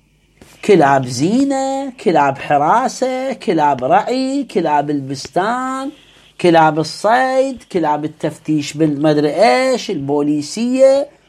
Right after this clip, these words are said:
كلها نفس الكلام، كلها نجسة. السؤال، هل يجوز أنه تربي كلب م-، نجس؟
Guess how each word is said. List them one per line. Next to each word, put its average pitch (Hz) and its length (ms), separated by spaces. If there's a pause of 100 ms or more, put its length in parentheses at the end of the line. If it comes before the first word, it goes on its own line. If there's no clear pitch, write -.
(120)
كلها 370 280
نفس - 300
الكلام، - 440 (1120)
كلها 254 320
نجسة. 107 440 (920)
السؤال، 143 800 (1040)
هل 156 300
يجوز 156 880 (1120)
أنه 156 540
تربي 160 760 (580)
كلب 170 340
م-، 160 380
نجس؟ 160 500